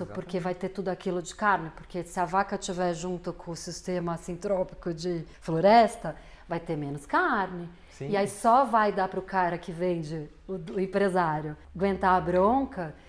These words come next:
Speaker 2: se todo o sistema aguentar a bronca junto.
Speaker 1: Exatamente.
Speaker 2: Porque aí ele também vai fazer parte do sistema e ele também vai diminuir, porque daí ele também não vai precisar vender aqueles,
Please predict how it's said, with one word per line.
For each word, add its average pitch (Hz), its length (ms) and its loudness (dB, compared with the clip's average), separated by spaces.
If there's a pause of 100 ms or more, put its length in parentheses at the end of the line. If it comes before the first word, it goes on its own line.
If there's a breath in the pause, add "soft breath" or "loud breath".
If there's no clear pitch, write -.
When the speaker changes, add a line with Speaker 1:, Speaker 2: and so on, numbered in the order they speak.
Speaker 2:
se - 180 -8
todo 214 240 0
o - 20 -14
sistema 226 540 2
aguentar 254 320 6
a - 20 10
bronca 254 380 4
junto. 262 640 0
Speaker 1:
Exatamente. 123 640 -12
Speaker 2:
Porque 214 240 -4
aí 202 220 6
ele 339 160 8
também 262 520 4
vai 254 140 6
fazer 202 260 -2
parte 180 320 -4
do 190 80 -6
sistema 247 580 0
e - 40 4
ele 233 100 0
também 220 340 0
vai 220 120 2
diminuir, 226 520 -2
porque - 240 -12
daí 185 100 0
ele 190 80 -8
também 220 200 -2
não 262 80 0
vai 220 100 0
precisar 196 320 -2
vender 180 280 -2
aqueles, 180 340 -4